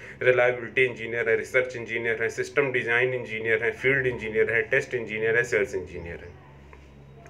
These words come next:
गवर्नमेंट सेक्टर में अगर हम बात करें तो गवर्नमेंट सेक्टर में आप देखेंगे कि जितनी भी महारत्ना है, नवरत्ना कंपनी है या फिर public sector units हैं, तो public sector units की एक खास बात ये है कि इन सभी में आपको job पाने के लिए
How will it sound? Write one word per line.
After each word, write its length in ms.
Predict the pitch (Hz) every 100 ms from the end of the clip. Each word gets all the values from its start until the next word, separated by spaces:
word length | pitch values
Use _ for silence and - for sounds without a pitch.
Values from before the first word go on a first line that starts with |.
| - - - -
गवर्नमेंट 440 | 110 147 147 180 185
सेक्टर 280 | 165 - 175
में 160 | 170
अगर 120 | 165
हम 140 | 170 151
बात 200 | 143 147
करें 120 | 165
तो 80 | 165
गवर्नमेंट 400 | 131 131 131 151
सेक्टर 220 | 143 135
में 160 | 143 143
आप 80 | 139
देखेंगे 420 | 131 - 143 147
कि 140 | 143
जितनी 300 | 143 113 123
भी 120 | 139 135
महारत्ना 540 | 117 117 120 123 131
है, 80 | 135
नवरत्ना 420 | 120 113 - 123
कंपनी 460 | 120 117 123 123 127
है 100 | 123
या 160 | 117
फिर 140 | 110 101
public 360 | - 104 120
sector 320 | 123 110 127 120
units 500 | 107 107 127 123 120
हैं, 120 | 117
तो 100 | 131
public 340 | 117 107 127
sector 300 | 127 - 131
units 340 | 123 117 131 131
की 120 | 131
एक 140 | 127
खास 240 | - 113 117
बात 200 | 117 113
ये 120 | 110 117
है 160 | 127
कि 180 | 135 135
इन 80 | 127
सभी 300 | - 110 127
में 280 | 131 135 131
आपको 320 | 113 101 127
job 320 | 110 113 123
पाने 240 | 113 107 117
के 140 | 113
लिए 300 | 107 117 147